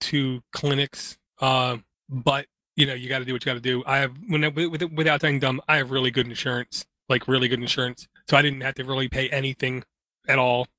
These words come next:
Um, but I'm really happy that when I do need people, I do get 'em. The, my main goal was, and this is a tangent 'cause I don't care. Um, my main goal was to just get the infections down so my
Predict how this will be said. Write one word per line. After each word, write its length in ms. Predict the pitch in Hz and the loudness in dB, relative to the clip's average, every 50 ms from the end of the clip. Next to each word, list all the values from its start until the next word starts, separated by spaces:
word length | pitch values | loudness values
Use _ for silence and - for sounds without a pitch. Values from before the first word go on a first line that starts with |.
| _ - | _ -2
Um, 340 | - 135 131 123 123 123 127 _ _ _ _ _ _ - | 0 2 2 0 -2 -6 -12 _ _ _ _ _ _ -4
but 300 | 147 131 120 - 156 139 | -4 -2 2 4 4 4
I'm 160 | 135 135 139 | 4 4 2
really 220 | 143 143 143 139 131 | 0 0 -2 -4 -4
happy 420 | - 147 143 139 135 - 139 139 | -2 -2 0 0 0 0 -2 0
that 220 | 131 131 135 - | 2 2 0 0
when 120 | 127 135 135 | 0 0 0
I 120 | 131 131 | 0 -2
do 340 | 127 120 143 156 156 147 143 | -2 -2 -2 -2 0 -2 -4
need 400 | 131 143 139 135 135 127 127 - _ _ | -4 -6 -4 -4 -6 -8 -10 -14 _ _
people, 260 | - 139 131 - 131 | -4 -2 0 2 2
I 80 | 127 131 | 2 0
do 200 | 120 - - 139 | 0 -2 -2 0
get 140 | 127 135 131 | 2 2 0
'em. 160 | 131 123 - - - - _ _ - | 0 -4 -8 -14 -20 -20 _ _ 0
The, 80 | 156 156 | 2 2
my 400 | 160 185 185 170 185 214 254 247 | 2 0 0 0 0 0 0 0
main 240 | 208 180 156 151 139 | 0 -2 -2 -2 -2
goal 280 | 147 143 139 139 131 | 0 0 0 0 0
was, 380 | 127 135 135 131 131 127 131 - _ _ _ _ - - - | 0 0 0 -2 -2 -4 -8 -12 _ _ _ _ -12 -4 -2
and 200 | 135 131 127 135 | 0 0 2 2
this 120 | 143 127 | 0 0
is 60 | 131 | 0
a 60 | 127 | -2
tangent 340 | 113 - 135 127 120 123 123 | -2 0 0 0 0 -2 -4
'cause 180 | - 131 123 120 | -4 -2 -2 0
I 60 | 123 | 0
don't 140 | 120 117 - | 0 0 0
care. 220 | - 123 117 - - - - - _ - | 0 0 -2 -4 -8 -16 -20 -6 _ 4
Um, 220 | 139 135 127 120 _ _ _ - | 4 4 4 0 _ _ _ -2
my 80 | 143 139 | 0 0
main 220 | 151 175 220 240 | 2 2 0 0
goal 240 | 208 180 160 156 151 | 0 2 2 2 2
was 100 | 151 139 | 0 -2
to 100 | - - | -2 -2
just 200 | 127 156 160 - | -2 -2 -2 -2
get 180 | - 165 156 - | -4 -6 -6 -6
the 120 | 156 143 | -6 -8
infections 640 | 135 135 - - 156 160 - - - 160 156 147 139 | -8 -8 -2 0 0 0 0 0 0 0 0 0 0
down 400 | 139 139 139 139 135 139 135 147 - | 0 0 2 2 2 0 0 -2 -4
so 480 | - - - 151 139 139 135 135 139 - | -4 -2 2 2 4 4 2 2 0 -2
my 560 | - 139 139 135 131 135 135 131 131 127 123 | -2 0 2 4 4 4 4 2 0 0 -4